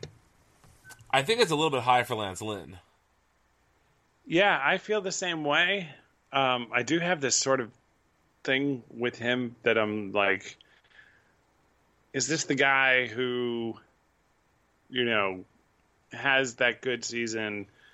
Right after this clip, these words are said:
Speaker 2: that I don't buy and he stays good? Uh, is that happening again? You know,
Speaker 1: Right.
Speaker 2: and you think of that more with, like, fantasy baseball, really.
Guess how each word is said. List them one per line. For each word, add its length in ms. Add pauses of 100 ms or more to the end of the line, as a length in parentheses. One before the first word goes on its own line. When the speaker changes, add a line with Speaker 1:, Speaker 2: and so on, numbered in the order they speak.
(420)
Speaker 2:
that 140
I 100
don't 340 (120)
buy 640 (120)
and 100
he 100
stays 400
good? 600 (260)
Uh, 540 (180)
is 120
that 120
happening 360
again? 560
You 120
know, 220
Speaker 1:
Right. 360
Speaker 2:
and 200
you 140
think 180
of 80
that 120
more 200
with, 100
like, 160
fantasy 400
baseball, 460
really. 400